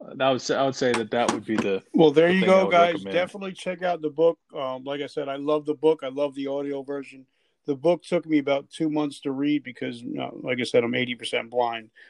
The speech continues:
Speaker 2: But I, I love the book. I love your mission. Guys, if you get a chance, check out Disgruntled Veterans. A great outfit. They're actually having Disgruntled Fest coming up soon. Um, check 'em out. If you're a veteran, check out the Vetrapreneur Tribe with Stephen and Lane.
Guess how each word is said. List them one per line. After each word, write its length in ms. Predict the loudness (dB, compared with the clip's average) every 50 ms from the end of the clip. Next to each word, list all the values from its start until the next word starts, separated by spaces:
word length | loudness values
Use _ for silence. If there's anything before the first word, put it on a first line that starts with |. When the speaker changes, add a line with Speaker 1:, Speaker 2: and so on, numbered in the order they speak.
| _ _ _ 2
Speaker 2:
But 300 | 4 6 6 6 4 2
I, 120 | 0 -2 -2
I 20 |
love 420 | -2 0 0 2 2 2 2 2
the 80 | 0 0
book. 320 | 2 2 2 2 2 0 -6 -12
I 120 | -8 -8 -6
love 320 | -2 0 2 2 2 2
your 80 | 2 2
mission. 500 | 2 0 -2 -4 -6 -6 -8 -8 -10 -12 _ _ _ _ _ _ _
Guys, 300 | 2 4 6 6 4 2
if 60 | 0 -6
you 60 | -6
get 160 | -4 -4 -4
a 60 | -6
chance, 480 | -6 -4 -2 -2 -2 -2 -6 -8 -12 -20
check 300 | -10 -6 -4 -4 -2 -2
out 200 | -2 -2 -2 -4
Disgruntled 640 | -8 -10 -12 -8 -4 -4 -4 -4 -4 -6 -8 -8 -6
Veterans. 560 | -4 -4 -4 -4 -6 -6 -8 -8 -10 -12 _ _ _ _ _ _ _ -20
A 60 | -16
great 440 | -2 2 4 4 4 4 2 -4 _ -2
outfit. 520 | 0 2 2 2 0 2 2 2 2 2 -2
They're 180 | -6 -4 -2
actually 300 | 0 -2 -2 -2 0 0
having 240 | 0 0 0 -2 -4
Disgruntled 560 | -8 -8 -8 -4 -2 -2 -2 -2 -2 -6 -4
Fest 360 | -2 -2 -2 -2 -4 -8 -16 _ _ _ _ _ _
coming 280 | -8 -4 -2 -2 0 0
up 160 | -2 -2 -4
soon. 500 | -6 -4 -2 0 2 2 2 0 -2 -4 -6
Um, 360 | -8 -8 -8 -8 -8 -10 -12 -16 _ _ -20 -20 _ _ 0
check 240 | 4 4 6 6 4
'em 100 | 2 2
out. 240 | 2 0 0 -2
If 140 | -4 0 2
you're 100 | 4 4
a 60 | 4
veteran, 500 | 6 4 4 4 2 0 0 -2 -4 -8 -12 _ _ _ _ _ _ _ _ -4
check 240 | -2 -2 0 2
out 100 | 0 0
the 100 | 0 -4
Vetrapreneur 720 | -4 0 0 0 0 -2 -6 -6 -4 -4 -4 -2 -2 -2 -2
Tribe 360 | 0 -2 0 0 0 -2 -4
with 140 | -6 -10 -16
Stephen 420 | -14 -10 -6 -6 -4 -4 -6 -6 -6
and 140 | -6 -4
Lane. 380 | -4 -4 -4 -4 -4 -6 -8